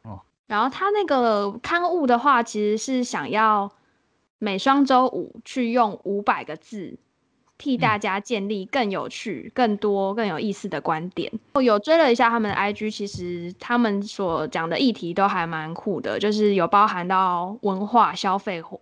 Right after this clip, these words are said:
Speaker 2: 生活，或者是自我实践等等。就是如果大家对于一些比较新的议题，或者是如何去看一些事物有一些不同的观点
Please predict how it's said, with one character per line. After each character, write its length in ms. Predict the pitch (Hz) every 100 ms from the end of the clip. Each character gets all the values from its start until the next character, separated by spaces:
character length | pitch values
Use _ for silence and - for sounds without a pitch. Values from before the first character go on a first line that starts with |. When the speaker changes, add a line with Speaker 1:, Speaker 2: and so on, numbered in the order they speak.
| _
Speaker 2:
生 340 | - - 220 240
活， 260 | 202 -
或 100 | 214
者 120 | 233
是 320 | 190 214 196 196 - - _
自 200 | 254 220
我 180 | 175 185
实 220 | - 160
践 240 | 220 180
等 240 | 160 101 -
等。 280 | - - 202
就 140 | 240
是 200 | 233 233
如 80 | 220
果 100 | 233
大 120 | 233
家 200 | 233 220
对 260 | 226 226 190
于 220 | 170 175 - _ _
一 120 | 247
些 360 | 240 233 233 240 _ _ _ _
比 100 | 226
较 120 | 220
新 280 | 247 247 233
的 160 | 233 160
议 140 | 220
题， 200 | 190 165
或 120 | 202
者 100 | 208
是 160 | 190 214
如 160 | 190 190
何 180 | 196 180
去 360 | - 208 185 - _
看 260 | - 339 285
一 100 | 277
些 480 | 262 247 240 240 247 _ _ _
事 360 | - - 285 247
物 180 | - 240 220 _ _
有 180 | 214 196
一 100 | 254
些 220 | 269 254
不 140 | 254
同 240 | 262 196 175
的 80 | 185
观 260 | 185 180
点 200 | 185 -